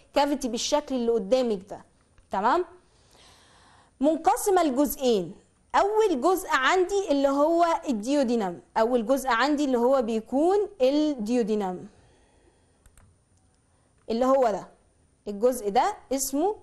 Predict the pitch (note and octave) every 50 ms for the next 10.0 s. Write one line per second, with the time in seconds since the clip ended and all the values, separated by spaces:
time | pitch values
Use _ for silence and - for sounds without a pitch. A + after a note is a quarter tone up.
0 | - A3 F#3+ G3 A#3 C4+ C4+ G#3 - G#3 G3+ F#3+ F#3 F#3 F3 F#3 - _ _ _
1 | _ _ _ _ _ _ _ _ _ - F#3 G3 G#3+ B3+ F4+ C5 - - - -
2 | _ _ _ _ - - - - - - - - - - - G#3+ G#3 C4+ F#4+ A4
3 | A#4+ A4+ G4+ F#4 F4+ E4 E4 F#4+ G#4+ F#4 - - - - E4+ E4+ D4+ E4+ C4 -
4 | - - D#4 F4 F#4 F4 D#4+ D4 C#4 B3+ - - A#3+ G#3+ A3+ A3 - C4+ D#4+ E4+
5 | F4+ F4 E4+ D#4 - - - A3 G#3 G3+ C4 C#4 B3 G#3 F#3 E3 D#3 G3+ - _
6 | _ _ _ - C4 D4 D#4+ D#4 D#4 E4+ F4+ F4 - F4+ C#4+ C4+ C4 B3+ A#3 B3
7 | C#4+ D4+ D4+ D#4 D#4+ D#4 - - G#3+ G3+ G#3+ C#4+ D4+ C#4+ C4+ - A#3+ G#3+ G#3+ A3
8 | B3 D4+ G4 C4+ - - - - - - _ _ _ A3+ A3+ C4+ D#4 D#4 C4+ A#3+
9 | A#3 - - C4+ C#4 D4 D4 D4+ C#4 B3 B3 B3 A#3 A3 G3 D#3+ E3 E3 -